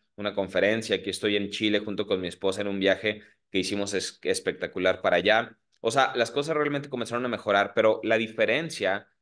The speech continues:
la hizo el haber entendido cómo funcionan los sistemas de ventas automatizados en, en Internet.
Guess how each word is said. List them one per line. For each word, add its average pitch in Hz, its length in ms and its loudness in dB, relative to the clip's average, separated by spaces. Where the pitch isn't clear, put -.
la 101 240 4
hizo 104 680 0
el 101 160 4
haber 113 480 4
entendido 110 920 0
cómo 120 260 4
funcionan 120 560 -2
los 110 160 2
sistemas 113 680 0
de 104 80 4
ventas 104 380 2
automatizados 92 800 -2
en, 90 180 -6
en 95 140 -2
Internet. 113 520 -2